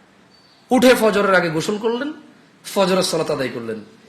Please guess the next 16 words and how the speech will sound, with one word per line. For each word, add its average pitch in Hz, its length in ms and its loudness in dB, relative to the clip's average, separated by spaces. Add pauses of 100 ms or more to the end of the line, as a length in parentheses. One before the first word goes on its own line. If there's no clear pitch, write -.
(220)
ঈশা 226 280 4
থেকে 302 240 -2
যতক্ষণ 254 440 0
আপনি 247 220 0
ঘুমাইছেন, 208 640 0
বউয়ের 208 200 2
সাথে 226 200 -2
থাকছেন, 214 640 -2
এই 202 140 0
কাইত 208 220 -2
হইছেন, 220 240 0
ওই 190 120 -2
কাইত 202 220 -4
হইছেন, 220 260 -2
স্বপ্ন 254 300 -4
দেখছেন, 220 380 -2